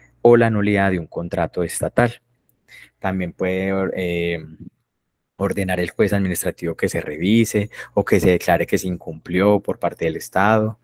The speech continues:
o también se puede decir que se incumplió por parte del contratista, del particular.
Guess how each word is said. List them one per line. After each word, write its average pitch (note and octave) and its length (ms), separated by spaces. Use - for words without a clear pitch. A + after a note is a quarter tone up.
o G#2 180
también D#2+ 320
se - 120
puede E2 300
decir A2+ 360
que D#2+ 160
se - 180
incumplió F2+ 580
por - 240
parte F2+ 460
del F2 160
contratista, - 760
del F2+ 240
particular. - 840